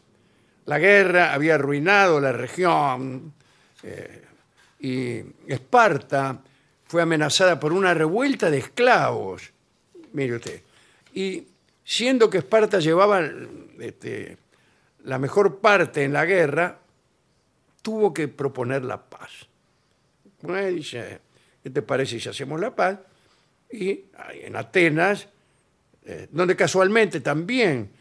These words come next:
se temía una revuelta de esclavos, se aceptó la propuesta.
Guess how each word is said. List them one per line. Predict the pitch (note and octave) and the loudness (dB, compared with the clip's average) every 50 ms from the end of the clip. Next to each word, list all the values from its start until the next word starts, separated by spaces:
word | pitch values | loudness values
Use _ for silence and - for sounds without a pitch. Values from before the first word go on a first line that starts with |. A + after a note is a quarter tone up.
| _ _ | _ _
se | - - - B2 | -12 -10 -8 -8
temía | - - C3 A#2+ C3+ C#3+ C#3+ C#3 | -6 -6 -6 -4 -2 -2 -2 -2
una | C3 C3 B2 A2+ | -2 -4 -4 -4
revuelta | A2 A#2 A2+ A#2 A#2+ A#2 G#2 - A#2 A2+ | -6 -6 -6 -8 -8 -8 -8 -6 -6 -6
de | A#2+ | -6
esclavos, | A2+ - _ C3+ B2 G#2+ F#2+ G#2 G2+ G#2+ - _ _ _ _ _ _ _ _ _ | -6 -8 _ -6 -6 -4 -4 -6 -6 -8 -12 _ _ _ _ _ _ _ _ _
se | - - D3 D#3 | -6 -4 -2 -2
aceptó | D3 - - B2 G#2+ - - C3+ A#2 A2+ | -2 -2 -4 -6 -8 -6 -6 -4 -4 -4
la | A2 G#2 - | -4 -6 -8
propuesta. | - G2+ D#2 - - - - - _ _ _ _ - | -12 -14 -16 -16 -18 -20 -20 -20 _ _ _ _ -20